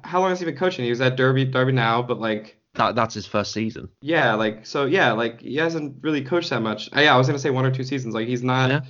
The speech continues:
Speaker 1: I mean, it's not that he didn't do well. He did well. Like,
Speaker 2: Yeah.
Speaker 1: I mean, he didn't, he didn't get promoted, but, like, he was close.
Speaker 2: Got to the playoff final, which I've got a huge experience of watching the Championship now, um, since my team is in the Championship,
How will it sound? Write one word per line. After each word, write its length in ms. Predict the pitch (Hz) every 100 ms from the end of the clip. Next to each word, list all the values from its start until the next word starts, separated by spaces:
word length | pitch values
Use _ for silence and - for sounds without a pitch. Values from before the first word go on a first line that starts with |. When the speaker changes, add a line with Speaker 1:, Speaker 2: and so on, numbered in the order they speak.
| _
Speaker 1:
I 60 | 170
mean, 180 | 185 175
it's 140 | 160
not 120 | 214
that 80 | 202
he 60 | 147
didn't 220 | 135 131
do 140 | 135 160
well. 140 | 123
He 100 | 143
did 200 | 156 165
well. 360 | 120 113 151 -
Like, 340 | - 123 113 -
Speaker 2:
Yeah. 140 | 127
Speaker 1:
I 60 | 180
mean, 100 | 135
he 80 |
didn't, 220 | 135 147 123
he 80 | 156
didn't 140 | 156
get 100 | 139
promoted, 440 | 131 120 113 139 127
but, 180 | 120
like, 220 | 120 120 120
he 220 | - 143
was 140 | 135
close. 520 | 131 131 110 131 - - _ -
Speaker 2:
Got 180 | 123
to 100 | -
the 60 | 117
playoff 280 | 113 107 101
final, 520 | - 98 98 110 131
which 600 | 110 98 98 - - - _
I've 260 | 104 131 -
got 260 | 95 76 _ -
a 340 | 107 101 98
huge 280 | 95 131 110
experience 500 | 104 - 101 104 98
of 140 | 95
watching 520 | 98 101 - 101 95 90
the 80 |
Championship 560 | 95 101 92 92 104 -
now, 200 | 87 113 127
um, 440 | 85 101 95 98 92
since 240 | - 92
my 120 | 95 95
team 200 | 98 95
is 120 | 92
in 100 | 110
the 80 | 98
Championship, 640 | - 82 78 87 - 123